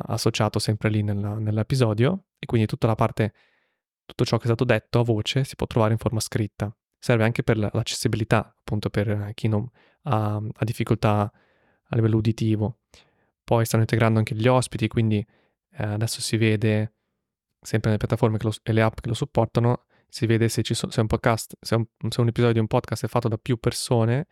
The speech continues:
e ognuno ha un proprio podcast, quindi si vede chi è l'ospite di chi e così via. E poi un sacco di altre cose,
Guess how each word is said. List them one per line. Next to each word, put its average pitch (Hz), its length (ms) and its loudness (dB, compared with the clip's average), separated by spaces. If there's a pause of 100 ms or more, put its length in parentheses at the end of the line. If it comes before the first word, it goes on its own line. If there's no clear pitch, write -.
(360)
e - 100 -4
ognuno 117 300 4
ha - 20 4
un 107 100 0
proprio 120 240 -2
podcast, 123 440 0
quindi 107 200 -2
si - 100 -2
vede 117 400 0
chi 123 180 -2
è 117 60 4
l'ospite 117 380 2
di 135 100 -2
chi 127 280 2
e 117 60 0
così 110 200 -2
via. 107 340 -2 (640)
E 139 60 -8
poi 107 140 0
un 104 40 -2
sacco - 220 -2
di 104 60 -2
altre 110 200 -2
cose, 104 420 2